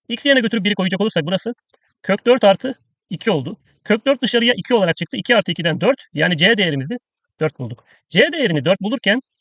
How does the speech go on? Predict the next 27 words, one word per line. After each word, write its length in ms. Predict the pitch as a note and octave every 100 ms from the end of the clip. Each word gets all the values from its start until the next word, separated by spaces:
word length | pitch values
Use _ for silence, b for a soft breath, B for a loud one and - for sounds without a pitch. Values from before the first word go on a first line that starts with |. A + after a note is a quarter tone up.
| _
A'ya 280 | D#3+ F3 A3+
eks-, 180 | E3 - -
A'ya 260 | D3+ E3
üç 180 | A3+ -
dedik, 180 | C4 C#4+ - - _ _ _
B'ye 240 | D#3+ D#3+ F#3
eksi 200 | - C#3+
üç 140 | -
dedik. 260 | B2 - - _ _ -
Bunları 200 | C4 C#4
götürüp 280 | A#3+ A#3+ -
koyalım. 280 | E3+ D3+ C4 _ _ _ _ _
A'ya 220 | F3 G#3 B3
üç 100 | -
koyduk, 260 | G3+ A#3 -
altı. 340 | E3 D#3+ F#3 A3 _ _ _ E3
B'ye 280 | F#3 B3
eksi 200 | B3 -
üç 80 | B3+
koyduk, 260 | - A3+ A3+
burası 220 | F#3 -
da 60 | C3
artı 220 | A2+ C3+
altı. 260 | B2 G#3+ A#3 _ _ _ _ _ -
C'ye 300 | F#3+ B3 B3+
dört 160 | C4+
koyduk, 260 | - A3+